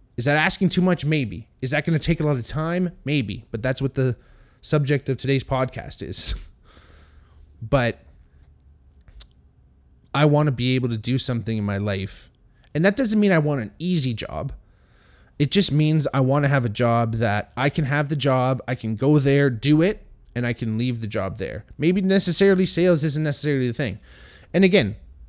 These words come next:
psychedelic stuff, and if I ever become a clinician or if I have clients, I wanna do that.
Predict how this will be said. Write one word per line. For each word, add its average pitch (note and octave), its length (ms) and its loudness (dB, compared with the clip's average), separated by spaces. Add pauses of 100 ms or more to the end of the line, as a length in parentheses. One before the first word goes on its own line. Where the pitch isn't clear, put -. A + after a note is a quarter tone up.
(120)
psychedelic F3 640 2
stuff, D#3+ 300 2
and B2+ 100 -2
if A#2+ 100 -4
I A#2+ 60 2
ever B2+ 100 2
become B2+ 260 0
a G#2+ 60 0
clinician C3 760 0
or G2+ 140 -2
if G2+ 120 -6
I G2+ 40 -2
have G2 220 -4
clients, B2 440 -2
I A2+ 60 -2
wanna G#2 160 -2
do A2 80 -2
that. B2 180 0